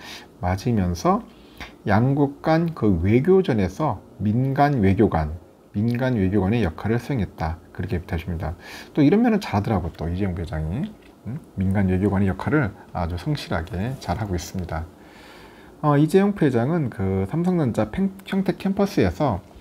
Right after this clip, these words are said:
그 진행된 그 한미 정상 그 공동 연설에서, 어, 앞서가지고 이제 양국 대통령을 소개하는 역할을 하더라고요.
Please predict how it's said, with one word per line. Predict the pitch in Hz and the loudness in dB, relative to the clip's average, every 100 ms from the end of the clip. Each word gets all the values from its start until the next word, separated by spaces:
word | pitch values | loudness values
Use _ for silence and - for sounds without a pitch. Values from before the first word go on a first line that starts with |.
| - - - | -20 -20 -16
그 | - 101 | -6 -6
진행된 | - 110 127 113 87 92 151 | -2 0 2 2 2 0 -2
그 | - | -4
한미 | 95 160 180 170 | -2 2 4 4
정상 | 127 107 120 107 98 | 2 0 0 0 -2
그 | 95 | -6
공동 | - 120 131 139 143 139 101 | -4 0 2 2 2 2 2
연설에서, | 90 107 110 113 87 151 117 82 - - - - - - - - | 0 0 0 0 -2 -2 -4 -6 -14 -20 -20 -20 -20 -20 -20 -8
어, | 87 85 85 | -4 -2 -2
앞서가지고 | 98 - 123 92 90 107 | -2 0 2 2 0 -2
이제 | 92 98 170 - - - - | 0 0 -2 -6 -18 -14 0
양국 | 101 139 147 151 | 2 4 2 0
대통령을 | - - - 139 110 104 | -2 -6 0 2 2 0
소개하는 | 170 180 151 | 0 0 0
역할을 | 95 117 | -2 -2
하더라고요. | 131 175 175 87 117 | -2 0 0 0 0